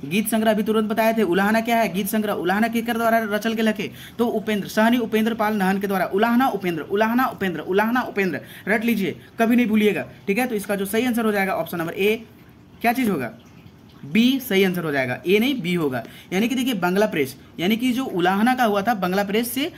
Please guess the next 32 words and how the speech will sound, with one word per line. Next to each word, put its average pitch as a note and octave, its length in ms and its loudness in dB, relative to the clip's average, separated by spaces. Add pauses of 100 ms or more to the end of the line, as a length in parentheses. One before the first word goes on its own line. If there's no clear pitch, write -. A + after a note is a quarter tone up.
(220)
ये A3 80 0
छपा A3 260 0
था, A#3+ 240 0 (260)
और A#3+ 180 2
ये C4+ 160 0
जो A#3 140 0
है A3 200 0 (340)
आपका G#3 580 0 (280)
हितैषी G#3 440 0
कार्यालय G3 400 2
से G#3+ 120 -2
जो G3 160 0
देखो G#3 340 -2 (540)
नारद G3 320 2
मोहलीला G#3 420 4 (200)
सी B3 220 -2
और F3+ 180 -2
डी G#3+ 260 -2
दोनों D#3+ 300 0
हो D#3+ 80 0
जाएगा, A#2+ 300 -2 (180)
है D#3+ 60 -2
ना, B3+ 120 0 (220)
सी G#3 180 -4
और F#3 200 -2
डी B3 260 -2
दोनों E3 280 -2
हो E3 60 -4
जाएगा D3+ 200 -2
हितैषी D#3 340 -6
कार्यालय। A#2 420 -2 (440)
नेक्स्ट B3 260 -4